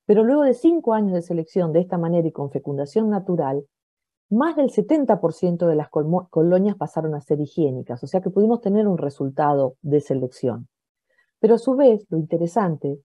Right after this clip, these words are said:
es que esas colmenas higiénicas tenían un menor porcentaje de enfermedades de la cría cuando lo comparábamos con las no higiénicas, colmenas que estaban en el mismo lugar, con el mismo manejo. Eh, estábamos con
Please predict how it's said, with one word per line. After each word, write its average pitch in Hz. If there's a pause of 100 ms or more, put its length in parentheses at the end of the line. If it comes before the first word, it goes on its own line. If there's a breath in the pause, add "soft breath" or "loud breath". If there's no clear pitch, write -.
(320)
es 190
que 285
esas 262
colmenas 220
higiénicas 147
tenían 185
un 190
menor 190
porcentaje 208
de 180
enfermedades 156
de 165
la 143
cría 208
cuando 139
lo 135
comparábamos 160
con 139
las 139
no 175
higiénicas, 175 (380)
colmenas 196
que 190
estaban 185
en 165
el 165
mismo 185
lugar, 175
con 151
el 151
mismo 185
manejo. 160 (300 soft breath)
Eh, 160 (920)
estábamos 180
con 156